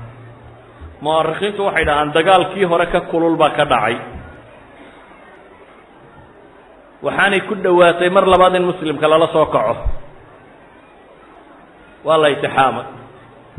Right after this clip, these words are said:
Laakiin maadaama ay dad badan oo mukhlisiini ku jireen, Ilaahay dartiina u dagaalamayaan, Ilaahay wuu sugay. Mar labaad bay keensatay, baa la yidhaahdaa, Quds,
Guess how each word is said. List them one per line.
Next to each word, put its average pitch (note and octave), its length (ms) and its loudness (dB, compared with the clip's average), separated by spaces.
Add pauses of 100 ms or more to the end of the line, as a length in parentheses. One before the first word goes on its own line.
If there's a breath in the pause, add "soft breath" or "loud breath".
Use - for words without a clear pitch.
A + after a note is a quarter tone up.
(1000)
Laakiin D#3+ 720 -2
maadaama E3 460 -2
ay E3 180 -2
dad E3+ 240 -4
badan D#3+ 260 0
oo E3 60 0
mukhlisiini D#3 640 -6
ku D#3+ 160 -8
jireen, D#3+ 320 0
Ilaahay D#3 300 0
dartiina D#3 420 -4
u D3+ 80 -4
dagaalamayaan, C#3+ 640 -2
Ilaahay D3+ 240 0
wuu D3 240 -2
sugay. C3 220 -6 (3750)
Mar E3+ 180 0
labaad D3+ 500 2
bay C#3+ 220 0
keensatay, C3+ 540 -4
baa C#3+ 140 2
la C#3 80 0
yidhaahdaa, B2+ 440 0
Quds, E3+ 320 -4